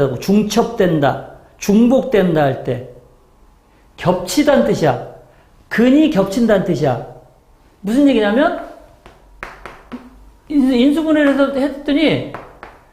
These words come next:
인수분해를 했더니 똑같은 게 인수분해 된 거야. 이걸 뭐라 그러니? 그 뭐가 돼? 완전 제곱식이라 그러지 이걸. 또 완전히 제곱식이 됐잖아. 그럼 얘는 뭐야? X는 이 또는 이잖아.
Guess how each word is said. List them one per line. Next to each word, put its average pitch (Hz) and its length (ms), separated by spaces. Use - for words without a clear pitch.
인수분해를 294 640
했더니 240 480
똑같은 370 400
게 339 60
인수분해 247 360
된 196 140
거야. 165 680
이걸 262 200
뭐라 233 160
그러니? 214 400
그 - 80
뭐가 233 140
돼? 202 80
완전 247 400
제곱식이라 294 400
그러지 277 280
이걸. 214 440
또 - 320
완전히 233 560
제곱식이 220 460
됐잖아. 170 600
그럼 269 180
얘는 247 220
뭐야? 190 320
X는 285 720
이 262 300
또는 294 280
이잖아. 196 600